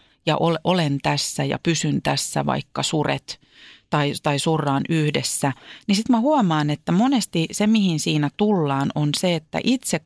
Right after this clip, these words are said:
koen ja oon huomannut, että muutkin kokee, että miten sureva ihminen kohdataan. Ja monesti ajatellaan, että mä en osaa sanoa.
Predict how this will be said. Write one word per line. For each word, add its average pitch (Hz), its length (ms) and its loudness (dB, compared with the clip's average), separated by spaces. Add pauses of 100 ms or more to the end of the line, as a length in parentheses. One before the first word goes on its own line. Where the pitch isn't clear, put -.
koen 143 380 0 (440)
ja 156 220 0
oon 175 260 2
huomannut, 160 440 2
että 151 120 0
muutkin 175 440 0
kokee, 143 360 -2
että - 200 -6
miten 165 680 0 (420)
sureva 147 560 0
ihminen 147 680 0
kohdataan. - 880 -4 (300)
Ja 190 80 2
monesti 226 420 2
ajatellaan, 151 460 0
että 151 120 0
mä 214 80 2
en 202 100 2
osaa 196 260 0
sanoa. 185 680 -2